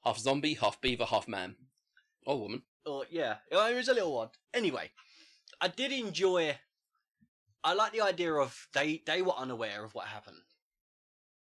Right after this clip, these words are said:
Speaker 2: You
Speaker 1: Yeah.
Speaker 2: know?
Speaker 1: Well, they were idiots.
Speaker 2: Yeah, yeah.
Speaker 1: They ca-, they played, they portrayed idiots, the ca-, as the
Speaker 2: Yeah.
Speaker 1: characters.
Speaker 2: Would you, do you think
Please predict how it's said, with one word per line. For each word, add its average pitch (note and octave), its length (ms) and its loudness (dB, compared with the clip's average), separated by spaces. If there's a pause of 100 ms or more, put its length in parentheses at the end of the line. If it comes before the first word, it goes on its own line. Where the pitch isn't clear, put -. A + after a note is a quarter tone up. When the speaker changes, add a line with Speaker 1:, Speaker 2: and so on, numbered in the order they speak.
Speaker 2:
You D3 120 0
Speaker 1:
Yeah. A#2 60 4
Speaker 2:
know? G2 120 -4 (340)
Speaker 1:
Well, C#3+ 80 -6
they E3 120 0
were B2 80 0
idiots. - 540 -6
Speaker 2:
Yeah, A#2 280 -2
yeah. G2 220 -8 (260)
Speaker 1:
They B2+ 80 0
ca-, F#3+ 120 0
they C#3+ 120 2
played, F3 300 2
they D#3 100 0
portrayed D#3+ 420 0
idiots, F#2+ 380 -8
the A2+ 120 -6
ca-, A#2 200 0 (180)
as G2+ 80 -10
the C3 80 -6
Speaker 2:
Yeah. A#2+ 80 0
Speaker 1:
characters. - 560 -6
Speaker 2:
Would G#3 180 -2
you, A#3+ 120 0
do - 160 -4
you A3 160 0
think F3 340 -6